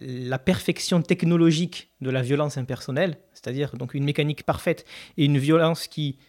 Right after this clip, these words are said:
éloigne l'humain de la mort. En réalité, euh, la violence, elle est toujours très humaine parce qu'il y a un bourreau qui est très présent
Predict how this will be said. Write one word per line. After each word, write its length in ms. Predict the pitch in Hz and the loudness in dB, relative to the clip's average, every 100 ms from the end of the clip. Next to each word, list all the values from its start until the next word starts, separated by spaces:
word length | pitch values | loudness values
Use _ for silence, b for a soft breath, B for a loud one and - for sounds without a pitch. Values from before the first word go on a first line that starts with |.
| b _ | b _
éloigne 400 | 185 170 180 170 | 4 6 6 6
l'humain 760 | 143 139 135 135 139 147 160 160 | 6 6 4 4 4 4 4 4
de 80 | 139 | 4
la 100 | 123 | 4
mort. 300 | 139 202 - b b | 2 0 -4 b b
En 100 | 170 | 2
réalité, 600 | 170 170 156 - 165 143 - | 6 6 4 4 4 4 0
euh, 180 | 135 131 | -6 -4
la 140 | 135 | -4
violence, 320 | 135 139 135 110 | -2 -4 -4 -6
elle 60 | |
est 80 | - | -4
toujours 220 | 143 - | -4 -4
très 300 | - 180 156 | 0 2 4
humaine 240 | 160 147 131 | 4 2 0
parce 160 | 107 | -6
qu'il 140 | - 139 | -4 2
y 80 | |
a 60 | 143 | 4
un 80 | 147 | 6
bourreau 340 | 143 143 151 | 4 6 4
qui 140 | 151 127 | 4 -6
est 20 | |
très 180 | - 165 | -4 -4
présent 460 | - 139 147 135 | 0 0 0 -2